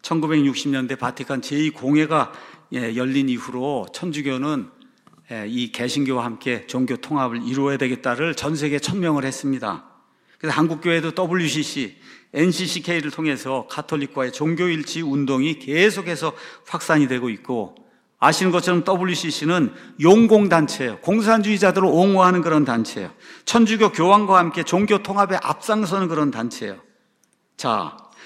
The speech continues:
이런 이 더블유씨씨 총회를 이천십삼 년에 어디에서 했어요? 부산에서 하면서 그 주도하는 목사가 뭐라 그랬어요? 이게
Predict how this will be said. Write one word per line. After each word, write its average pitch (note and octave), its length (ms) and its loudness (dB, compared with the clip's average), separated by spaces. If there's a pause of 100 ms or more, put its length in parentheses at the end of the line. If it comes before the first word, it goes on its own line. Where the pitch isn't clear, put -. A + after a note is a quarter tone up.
(120)
이런 F#3 500 2
이 E3+ 220 -6
더블유씨씨 E3+ 760 -4
총회를 G3+ 560 -2
이천십삼 F3 720 -2
년에 F3 420 -2
어디에서 E3+ 440 2
했어요? B2 320 -4
부산에서 F#3+ 580 -2 (260)
하면서 F3 640 -2 (400)
그 G#3 160 2
주도하는 G3 440 4
목사가 F#3 360 4
뭐라 F#3+ 340 4
그랬어요? C3+ 500 -4 (320)
이게 D#3 360 -2